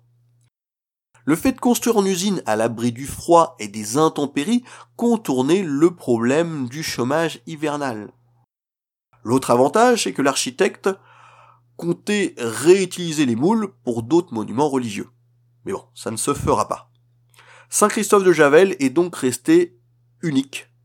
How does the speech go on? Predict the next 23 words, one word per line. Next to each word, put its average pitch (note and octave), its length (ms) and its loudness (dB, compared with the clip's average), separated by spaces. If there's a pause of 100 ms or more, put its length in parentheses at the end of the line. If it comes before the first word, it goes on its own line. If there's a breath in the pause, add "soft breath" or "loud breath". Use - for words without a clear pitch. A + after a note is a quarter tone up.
une C#3+ 140 -2
église C#3+ 420 -2
unique, A#2 380 -6 (500 soft breath)
que E3 140 4
je D3 40 -2
vous D3+ 140 0
invite C#3+ 280 0
à B2+ 140 0
visiter C3 600 -2
dans A#2+ 400 0
le B2 180 2
quinzième C#3+ 540 -2
arrondissement A#2+ 480 0
de B2+ 60 -6
Paris. G2+ 360 -6 (1600 loud breath)
Avant-guerre, F#3+ 480 6
la F#3+ 100 6
société F3+ 400 2
Philo G3 340 -2
tenta E3+ 400 0
la D3+ 180 4
même E3+ 360 -2
chose. C#3 600 0